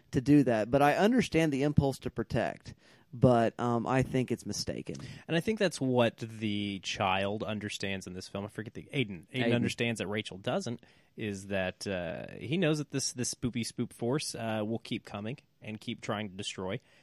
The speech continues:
Speaker 2: because that's what it does. You cannot appease it. What did you do, Rachel? <laughs> I love that mo-, that
Speaker 1: Yeah.
Speaker 2: the kid be like, "I'm sorry, you did what? You helped her?"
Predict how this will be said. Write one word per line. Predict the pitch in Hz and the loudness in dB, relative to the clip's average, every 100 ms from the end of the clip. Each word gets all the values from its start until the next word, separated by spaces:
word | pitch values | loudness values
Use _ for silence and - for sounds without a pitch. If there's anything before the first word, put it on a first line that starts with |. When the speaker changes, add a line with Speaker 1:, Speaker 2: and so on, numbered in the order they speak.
| _ | _
Speaker 2:
because | 120 117 | -6 -4
that's | 104 123 | -4 -4
what | 110 | -4
it | 107 | -4
does. | 104 127 113 - - | -2 -2 -2 -8 -14
You | 117 113 110 | -8 -6 -6
cannot | - 127 135 123 117 117 - _ - 131 | -8 -6 -4 -2 -2 -4 -8 _ -18 -16
appease | - - 170 147 | -12 -8 -8 -8
it. | 92 - - _ _ - | -10 -16 -20 _ _ -20
What | - 117 156 | -8 0 4
did | 196 143 | 4 2
you | 165 170 | 0 0
do, | 117 127 214 185 | 2 4 4 2
Rachel? | 110 98 110 - 151 185 - _ | -2 -6 -4 2 4 2 -2 _
<laughs> | _ | _
I | 135 - - - - - | -2 -2 -4 -4 -2 0
love | 240 220 - | 6 6 8
that | 180 | 6
mo-, | 156 | 6
that | 156 165 | 4 4
Speaker 1:
Yeah. | 131 120 - | 6 6 4
Speaker 2:
the | 165 | 2
kid | - 247 | 4 6
be | 220 | 6
like, | 147 - | 6 6
"I'm | 254 | 6
sorry, | 294 202 139 | 6 4 2
you | 175 | 0
did | 170 117 | -2 -2
what? | 120 127 151 330 - - - - | -8 -2 4 4 2 -10 -16 -12
You | 143 131 | -4 -4
helped | 110 - 233 359 - | -2 2 4 2 0
her?" | 202 143 202 | 2 4 2